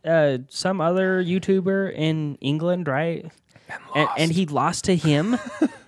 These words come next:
Speaker 1: And then he's like, "Ah, I could beat on Conor McGregor." No, you couldn't.
Speaker 2: No, you can't beat on anyone.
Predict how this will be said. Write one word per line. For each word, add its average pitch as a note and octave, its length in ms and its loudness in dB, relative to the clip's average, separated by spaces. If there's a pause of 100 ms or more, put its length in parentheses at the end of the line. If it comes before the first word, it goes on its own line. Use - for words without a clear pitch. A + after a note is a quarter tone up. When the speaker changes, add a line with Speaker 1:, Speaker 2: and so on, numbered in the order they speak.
(180)
Speaker 1:
And G3 140 4
then G3+ 80 4
he's F3 180 2
like, C3+ 200 4
"Ah, D3 360 8
I E3 140 6
could C3+ 220 2
beat D#3+ 160 4
on D3+ 160 4
Conor D#3 240 2
McGregor." C#3 360 -2
No, G#3 160 -2
you C3+ 140 2
couldn't. A#2 400 -12
Speaker 2:
No, C3+ 220 -6 (400)
you D#3+ 160 2
can't C#3+ 200 4
beat B2 160 2
on A2 160 -4
anyone. A2+ 360 -6